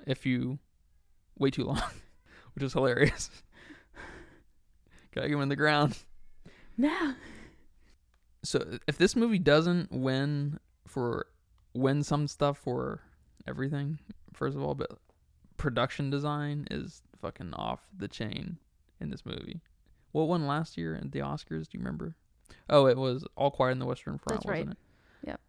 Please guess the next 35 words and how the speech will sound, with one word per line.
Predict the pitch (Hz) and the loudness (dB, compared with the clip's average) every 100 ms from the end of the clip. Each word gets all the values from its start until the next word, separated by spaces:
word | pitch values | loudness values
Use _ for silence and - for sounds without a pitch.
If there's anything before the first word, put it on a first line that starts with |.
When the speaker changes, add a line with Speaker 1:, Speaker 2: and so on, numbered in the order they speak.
| _ | _
Speaker 1:
Yeah. | - 80 - 156 _ _ _ _ _ _ | -4 -2 -4 -8 _ _ _ _ _ _
This | - 156 | -12 -10
is | |
definitely | 131 131 - 120 | -6 -6 -6 -8
on | 64 | -6
that | - | -6
level. | - - - 156 _ _ _ _ _ | -6 -6 -8 -10 _ _ _ _ _
That's | 135 - | -4 -2
the | 135 | -4
first | - 123 - | -2 -4 -4
thing | 135 - | -6 -4
that | 65 - - | -6 -8 -12
stuck | - - 127 - | -16 -6 -4 -4
out | 64 - | -8 -8
to | 127 | -10
me | 127 | -8
in | |
this | - - | -10 -10
movie. | 60 62 160 - _ 107 | -10 -8 -10 -12 _ -10
I | 147 | 0
mean, | 160 | 4
of | 147 | 4
course, | - 175 151 | 6 6 6
because | - - 127 | 2 -2 -2
the | 127 | -2
first | 143 135 - - _ _ _ _ - | 0 -2 -4 -14 _ _ _ _ 0
act | 139 131 - 120 | 4 4 2 -4
is | 120 123 143 - 160 _ _ _ 320 _ | -4 -6 -10 -14 -18 _ _ _ -20 _
just | - 123 - - - _ - | -8 -6 -6 -14 -18 _ -4
ridiculous | 135 143 135 131 127 - - - - _ _ _ | -2 0 -2 -2 -6 -6 -12 -18 -20 _ _ _
on | 135 | -2
the | 127 | -2
spectacle | - 135 131 - 127 | 0 0 0 -4 -2
level | 131 127 120 127 | -2 -2 -4 -4
of | 120 | -6